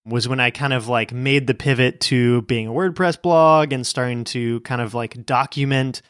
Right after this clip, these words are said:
my own experiences and experiments.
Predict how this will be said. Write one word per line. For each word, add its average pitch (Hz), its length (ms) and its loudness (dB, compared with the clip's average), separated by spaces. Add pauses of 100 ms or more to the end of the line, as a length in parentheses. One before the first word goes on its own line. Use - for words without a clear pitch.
(260)
my 117 260 -2
own 160 340 2
experiences 147 1120 0
and 117 140 -4
experiments. 135 920 -2